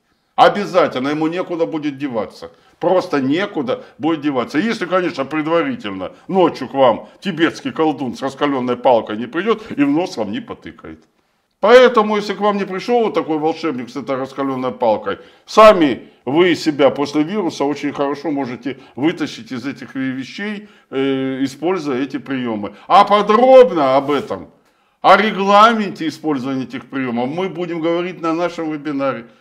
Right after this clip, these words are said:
который посвящён как раз-таки борьбе с вирусами под названием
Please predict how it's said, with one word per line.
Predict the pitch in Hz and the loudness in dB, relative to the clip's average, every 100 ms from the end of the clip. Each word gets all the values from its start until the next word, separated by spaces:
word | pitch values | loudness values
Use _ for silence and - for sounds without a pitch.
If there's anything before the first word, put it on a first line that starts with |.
| _ | _
который | 160 160 170 | -2 0 -2
посвящён | 170 156 - 160 - 190 214 202 - - | -2 -4 -6 -12 -12 -2 -2 -2 -6 -10
как | 131 135 | -8 -4
раз-таки | 147 151 139 143 | -4 -6 -8 -6
борьбе | 120 139 135 156 196 196 - _ | -4 -2 -4 -4 -4 -6 -12 _
с | - 123 | -12 -2
вирусами | 139 143 131 123 110 95 | -2 -2 -6 -8 -6 -4
под | - 135 | -4 -4
названием | 143 127 165 151 143 - | -4 -4 -2 0 -2 -6